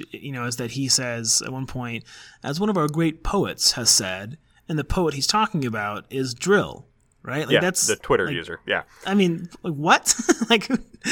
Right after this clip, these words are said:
Speaker 1: who gets away with that? And I feel like, yeah, more and more people are getting away with that. Like, it's becoming more of the reality that internet is just norm, right?
Speaker 2: I haven't read some of the other sort of things that I might come to mind on that, but I, I do think one reason this book is interesting is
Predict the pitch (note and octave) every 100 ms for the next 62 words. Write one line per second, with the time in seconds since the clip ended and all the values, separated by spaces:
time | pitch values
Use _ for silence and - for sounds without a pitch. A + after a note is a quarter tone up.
0 | G4 C#4 C#4 B3+ C#4 - G#3 F3+ C4 E3+
1 | C#3+ B2 D3 F#3 B3 G#3 A#3+ F3+ F#3+ G#3
2 | F#3+ F3 F3 F#3 D#3 D3 D3 D#3 D3 B2
3 | A2+ D#3+ D#3+ - G2+ F#2+ G#2+ B2 A#2 D3+
4 | C#3+ D#3 D3 D3 C#3+ C3 C3 C3 B2+ B2
5 | A#2+ A2+ - - - - _ E3 D3+ C#3
6 | C3+ B2 B2 C3 A2+ - - C#3+ C3+ D3
7 | A2 F#2+ G2 A2+ B2+ B2+ A#2+ - _ -
8 | C#3+ E3+ C#3+ B2+ D3+ B2 G#2+ G#2 F#2 -
9 | B2 F#2+ - - - C3+ G#2 G2 D2+ F#2+
10 | F2+ - G2 F#2+ F2+ F2 E2+ - B2+ B2+
11 | - - - C#3+ C4+ B3 E3 D#3 E3 C#3+
12 | C3 - B2+ A2 G#2 G2+ G2+ A2+ G2 -
13 | G#2 G2 F#2+ -